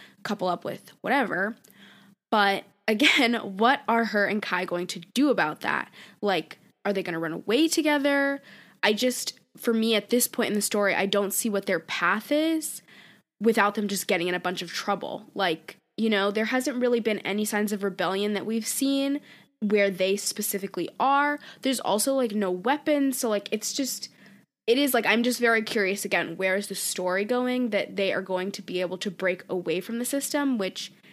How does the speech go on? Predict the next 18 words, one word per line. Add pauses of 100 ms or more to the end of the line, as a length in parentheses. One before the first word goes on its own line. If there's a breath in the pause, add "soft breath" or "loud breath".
(280 loud breath)
it
seems
to
be
hinted
at
that
it's
different (500 loud breath)
farther
away
from,
like,
the
center
of (220)
the
society.